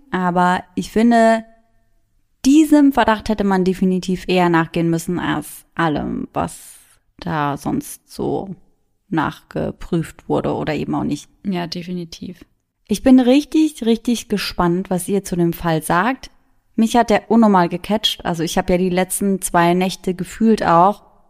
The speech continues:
Speaker 1: nur recherchiert, weil ich den Fall einfach so heftig fand und so viele Infos wie möglich noch dazu raussuchen wollte.
Speaker 2: Also ich bin auch ziemlich baff, muss ich sagen.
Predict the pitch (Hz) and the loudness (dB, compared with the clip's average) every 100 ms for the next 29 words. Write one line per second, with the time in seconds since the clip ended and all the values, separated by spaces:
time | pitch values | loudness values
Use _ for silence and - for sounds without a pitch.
0 | _ - 208 247 240 226 208 202 185 208 | _ -2 4 6 6 2 -2 -2 -4 0
1 | 190 240 - - _ _ _ _ _ 202 | 0 0 -6 -20 _ _ _ _ _ 2
2 | 202 208 208 196 208 208 196 190 180 233 | 2 2 -2 0 0 0 -2 -2 0 2
3 | 220 262 - 190 185 180 202 190 196 - | 2 0 -2 -4 0 0 -2 -4 -6 -8
4 | - 233 226 226 220 233 226 - 202 196 | -4 -2 2 0 2 2 2 2 2 2
5 | - 185 185 185 180 180 - 170 165 _ | -2 0 0 0 -2 -2 -4 -6 -8 _
6 | _ - 175 - 185 175 175 170 170 - | _ -8 -8 -6 -4 -2 -2 0 0 -2
7 | 170 175 170 175 175 180 175 _ - _ | -10 -10 -6 -8 -8 -10 -12 _ -20 _
8 | - 214 196 190 202 - 190 185 - - | -6 -4 -4 -8 -8 -6 -8 -10 -16 -8
9 | 214 202 190 - - - 185 - 190 185 | -6 -4 -6 -10 -14 -12 -12 -10 -12 -10
10 | 190 - - 196 208 240 | -12 -12 -10 -8 -4 -4